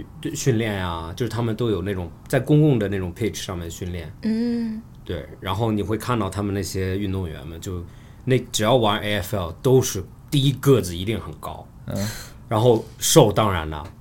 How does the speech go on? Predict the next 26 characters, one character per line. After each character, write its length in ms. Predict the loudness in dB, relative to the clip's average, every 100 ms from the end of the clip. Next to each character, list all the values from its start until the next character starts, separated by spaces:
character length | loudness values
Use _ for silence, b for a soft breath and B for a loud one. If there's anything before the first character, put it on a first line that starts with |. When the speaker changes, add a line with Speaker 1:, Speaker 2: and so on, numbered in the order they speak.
| -6
Speaker 1:
但 100 | -2
是 120 | 0 2
都 280 | 8 10
很 240 | 10 4 -8 -6
壮， 260 | -6 -6 -8 -18 -20 B B
就 100 | 0
是 120 | 4 4
很， 240 | 6 6
Speaker 2:
啊。 80 | 6
Speaker 1:
很， 600 | 6 2 4 4 0 -4
很 540 | -8 -2 0 0 0 0
难 280 | 2 4 2 0 -12
看 180 | 0 4
到 100 | 4
这 140 | 4 2
种 220 | 0 -4 -10 -20 -20 -4
Speaker 3:
他 180 | 4 6
们 40 |
有 40 |
点 240 | 6 6 6
Speaker 1:
combination。 20 |
Speaker 3:
篮 200 | 6 6
球 280 | 4 4 4
的 120 | 4
那 160 | 2 2
种 480 | 0 0 -4 -6